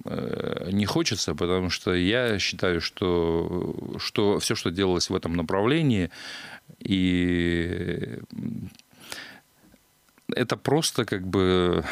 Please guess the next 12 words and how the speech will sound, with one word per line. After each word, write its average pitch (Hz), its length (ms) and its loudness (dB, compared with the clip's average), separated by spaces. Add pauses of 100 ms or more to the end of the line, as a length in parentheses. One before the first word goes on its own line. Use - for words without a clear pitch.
(300)
каждый 104 320 0
раз 92 180 0
говорильно, 123 560 2
каждый 98 260 2
раз 87 180 2
обещание, 131 600 2
каждый 90 300 -2
раз 85 220 0
там. 80 420 -2
И, 101 300 2 (500)
э, 92 460 2
никто 104 760 4